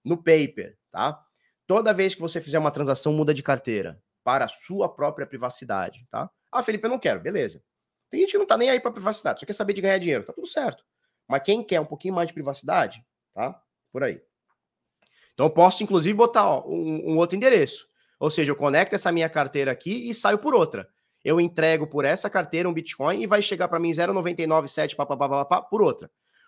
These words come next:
O que que a The Bridge faz? Tá? Eu usei algumas poucas vezes, mas gostei. Achei instantâneo, achei rápido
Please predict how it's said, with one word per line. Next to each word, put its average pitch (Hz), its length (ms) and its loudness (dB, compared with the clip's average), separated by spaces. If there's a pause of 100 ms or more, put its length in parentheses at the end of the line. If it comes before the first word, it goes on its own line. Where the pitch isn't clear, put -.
(140)
O 170 120 4
que 262 160 2
que - 80 4
a 247 60 4
The 226 100 2
Bridge 196 280 -4
faz? 113 600 -2 (880)
Tá? 101 200 2
Eu 175 120 2
usei 196 200 4
algumas 180 440 4
poucas 185 440 4
vezes, 170 220 -2
mas 185 180 0
gostei. 170 440 0
Achei 156 180 -4
instantâneo, 151 480 -4
achei 135 220 -8
rápido 143 480 -4